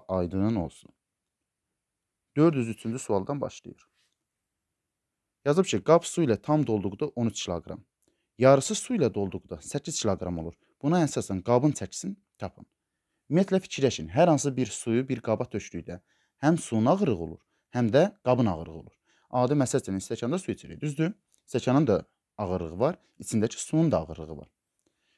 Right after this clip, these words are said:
Biz qabın ağırlığını, tutaq ki, yazaq A, yəni yazıram bura, qab olsun. Tutaq ki, A, suyun ağırlığı olsun B. Bunun fərqi yoxdur. Yəni, A, B götürmək burada ilə də şərt deyil. Qabın ağırlığını Q hərfi ilə,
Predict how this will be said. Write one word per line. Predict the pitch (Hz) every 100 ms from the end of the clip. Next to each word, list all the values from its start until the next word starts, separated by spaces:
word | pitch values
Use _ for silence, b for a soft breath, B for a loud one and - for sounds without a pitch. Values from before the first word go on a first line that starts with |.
| _
Biz | 202 165
qabın | 160 156
ağırlığını, | 156 113 95 90
tutaq | 85 131 -
ki, | 107
yazaq | 107 95 85 - -
A, | 107 98 113 151 _ _ _ 95
yəni | 92
yazıram | 95 92 92
bura, | 82
qab | 80 101 90
olsun. | 85 - 85 - _ _ _
Tutaq | _ 107 -
ki, | -
A, | 101 92 110 - _ _ _ _ _ _ _ _ _ _ _ _
suyun | - 151 156
ağırlığı | 117 98 95
olsun | 92 - - 147 165 _ _ _ _ _ _ _ _ _ _ _ _ _ _ -
B. | 85 - _ _ _ _ _
Bunun | 120
fərqi | - 120 117
yoxdur. | 104 - _ _ _ -
Yəni, | 160
A, | 151 151
B | 160
götürmək | 147 - 127 156 135
burada | 123 123
ilə | 107
də | 123
şərt | - 104 -
deyil. | 92 -
Qabın | 123 127
ağırlığını | 113 101 101 87
Q | 127
hərfi | 123 123 117
ilə, | 117